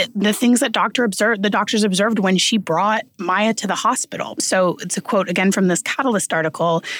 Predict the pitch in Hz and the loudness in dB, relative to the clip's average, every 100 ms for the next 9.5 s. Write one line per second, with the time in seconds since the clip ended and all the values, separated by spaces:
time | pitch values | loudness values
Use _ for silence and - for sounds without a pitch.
0 | - - - 180 180 - 202 240 214 196 | -12 -6 0 2 0 -2 0 2 2 0
1 | 233 202 - 208 214 269 254 233 214 - | 0 -2 -2 -2 2 4 4 4 0 0
2 | 180 180 180 - 180 - - - 214 196 | 0 0 -2 -4 -2 -4 -6 -2 0 0
3 | 180 185 180 170 160 170 185 - 254 247 | 0 -2 -2 -2 -2 0 0 0 0 2
4 | 214 185 - 196 196 190 - 190 - - | 2 0 -2 0 0 0 -2 -2 -4 -4
5 | 196 170 170 196 - 208 185 - 214 175 | 0 0 2 0 0 -2 -2 -2 -2 -2
6 | 160 170 - 180 175 - - 180 214 220 | 0 -2 0 0 0 -4 -2 2 4 4
7 | 220 214 190 180 185 190 175 175 170 185 | 2 2 2 2 2 0 0 0 0 0
8 | 180 170 - 175 - 190 - 175 185 196 | -2 -4 -2 -2 0 -2 0 2 2 2
9 | 233 254 254 254 | 2 0 0 2